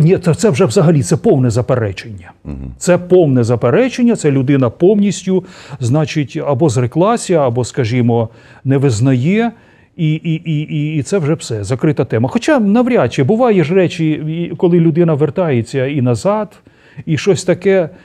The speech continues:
Speaker 1: Тобто це складні питання, але я вважаю, що, м, сумніви в цьому відношенні, е, певною мірою вони допомагають становленню і гуртуванню, от, скажімо,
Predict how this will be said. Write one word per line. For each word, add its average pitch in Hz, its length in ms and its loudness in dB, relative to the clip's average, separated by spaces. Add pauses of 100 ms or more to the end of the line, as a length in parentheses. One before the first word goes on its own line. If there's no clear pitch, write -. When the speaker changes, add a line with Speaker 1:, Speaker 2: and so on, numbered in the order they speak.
(200)
Speaker 1:
Тобто 214 340 0
це 220 220 0
складні 170 680 0
питання, 233 880 2 (420)
але 175 240 4
я 196 140 4
вважаю, 185 580 0
що, 175 600 0
м, 156 220 -10
сумніви 202 640 2
в 135 60 -4
цьому 180 300 0
відношенні, 185 880 -2 (180)
е, 156 240 -6
певною 170 500 0
мірою 175 560 0
вони 160 240 -2
допомагають 156 840 -2 (380)
становленню 156 1160 0
і 160 80 -2
гуртуванню, 151 840 -4
от, 117 80 -20
скажімо, 127 600 -10